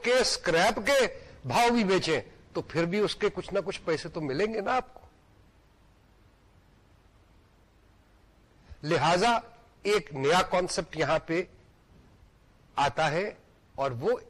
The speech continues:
آتا ہے کانسیپٹ ریزیڈیول ویلیو کا، کہ بھائی جب اس کی لائف ختم ہو جائے گی،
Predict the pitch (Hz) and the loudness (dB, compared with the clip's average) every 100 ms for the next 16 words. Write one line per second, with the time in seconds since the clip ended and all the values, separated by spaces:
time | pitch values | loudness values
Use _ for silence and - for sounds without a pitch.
0 | - 123 127 147 131 170 - 120 127 - | -6 -4 -2 -4 -4 -6 -6 -6 -6 -4
1 | 208 - - - _ _ _ _ _ _ | -4 -6 -20 -20 _ _ _ _ _ _
2 | - 98 104 113 113 143 160 180 214 208 | -14 -8 -6 -4 -2 -2 0 0 0 -2
3 | - - _ _ _ - 82 85 131 143 | -8 -20 _ _ _ -20 -10 -2 2 2
4 | 139 110 85 - - - _ _ _ _ | 0 -4 -10 -16 -18 -20 _ _ _ _
5 | _ _ _ _ _ _ _ _ _ _ | _ _ _ _ _ _ _ _ _ _
6 | _ _ _ _ _ _ _ _ _ _ | _ _ _ _ _ _ _ _ _ _
7 | _ _ _ _ - 185 139 196 277 - | _ _ _ _ -2 -2 2 2 2 -2
8 | - - - - - - 104 226 233 - | -12 -20 -20 -20 -20 -8 0 2 2 0
9 | 220 - - 247 240 147 107 113 175 277 | -2 -2 -2 0 0 -2 -2 2 4 4
10 | 226 - - - 277 269 233 220 202 190 | 0 -6 -4 0 2 4 4 4 4 4
11 | 190 170 233 277 277 | 4 2 2 2 0